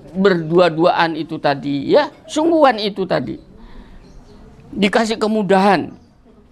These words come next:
oleh Ilahi itu. Minta,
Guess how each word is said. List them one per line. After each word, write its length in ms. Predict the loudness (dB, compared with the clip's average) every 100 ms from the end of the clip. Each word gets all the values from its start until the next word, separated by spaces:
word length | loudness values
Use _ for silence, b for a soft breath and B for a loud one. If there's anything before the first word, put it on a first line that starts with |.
| _ -20 -20 -20 -20 -20 -20 -20 -2
oleh 320 | 2 4 2
Ilahi 400 | 2 0 0 -6
itu. 200 | -10 -14 -16 -20 _ _ _ _ _ -20 -20 -20 -20 -20 -20 -20 -20 -2
Minta, 560 | 2 2 2 -2 -2